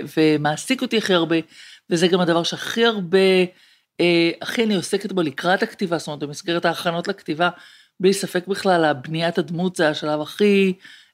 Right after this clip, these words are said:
אה, ארוך, וגם הכי שמעניין אותי. ואמרת שסטונר, מה, גם בן אדם משעמם, הוא ראוי לרומן? אני חושבת שאין דבר כזה בן אדם משעמם,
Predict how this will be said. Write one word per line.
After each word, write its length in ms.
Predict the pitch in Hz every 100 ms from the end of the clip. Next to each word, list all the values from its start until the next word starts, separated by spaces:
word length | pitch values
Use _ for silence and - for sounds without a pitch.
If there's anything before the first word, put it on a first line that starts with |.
| -
אה, 200 | 156 156 151
ארוך, 400 | 139 156 240 -
וגם 240 | 185 160
הכי 800 | 147 - 180 175 175 165 165 160
שמעניין 500 | 156 147 143 147 160
אותי. 360 | 196 214 277 311 - _ - - - - _ - 135 165 160 160 160 156 156 156 - _ _ _ _ _
ואמרת 360 | 147 190 262 269
שסטונר, 640 | 214 - 240 247 247 196 -
מה, 140 | 185
גם 300 | 151 165 190
בן 120 | 202 190
אדם 200 | 170 180
משעמם, 760 | 190 - 143 135 170 247 262 214
הוא 520 | - 151 147 147 139 -
ראוי 300 | 143 180 196
לרומן? 600 | 185 160 147 196 254 277 - _ _ _ _ _ -
אני 120 | 180
חושבת 340 | - 269 277
שאין 280 | - - 220
דבר 280 | 214 180 185
כזה 180 | 202 196
בן 220 | 170 160
אדם 120 | 170
משעמם, 600 | 180 - 156 147 196 226